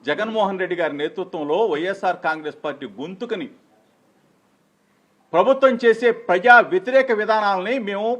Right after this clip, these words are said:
ప్రజల్లోకి తీసుకెళ్తా ఉంటే మా మీద దాడులు చేస్తారా? అంటే మాకు, మా ఇంటికి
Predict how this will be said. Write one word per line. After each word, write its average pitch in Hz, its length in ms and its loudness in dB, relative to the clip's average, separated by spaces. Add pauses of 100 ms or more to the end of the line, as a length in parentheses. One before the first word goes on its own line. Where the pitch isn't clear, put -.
(100)
ప్రజల్లోకి 220 560 0
తీసుకెళ్తా 185 440 -6 (100)
ఉంటే 151 180 -4 (180)
మా 156 100 2 (120)
మీద 285 160 0 (120)
దాడులు 220 300 4
చేస్తారా? 143 340 -2 (1800)
అంటే 175 220 -6
మాకు, 185 220 2 (2750)
మా 143 140 4 (120)
ఇంటికి 208 300 -4